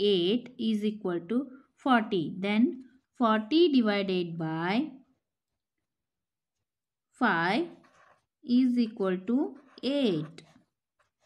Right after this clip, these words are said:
Another one division form, forty divided by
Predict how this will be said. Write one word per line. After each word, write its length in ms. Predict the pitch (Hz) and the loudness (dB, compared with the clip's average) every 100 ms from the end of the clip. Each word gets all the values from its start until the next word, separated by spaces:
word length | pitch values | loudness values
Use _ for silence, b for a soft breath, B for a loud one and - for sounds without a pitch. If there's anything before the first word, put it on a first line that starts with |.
| _ _ _ _ _ _ _ _ _ | _ _ _ _ _ _ _ _ _
Another 460 | 220 226 233 240 233 | -6 -2 0 0 0
one 180 | 233 226 | 0 2
division 440 | 220 220 233 233 | 0 0 0 0
form, 480 | 226 240 240 339 403 | 0 2 2 2 -2
forty 640 | - 214 196 208 311 359 403 - _ _ _ - | -4 -2 -2 0 4 4 4 0 _ _ _ -8
divided 720 | 202 214 208 202 196 190 180 165 | -2 0 2 0 0 0 0 -2
by 600 | 170 165 170 190 240 | -4 -2 -2 -2 -2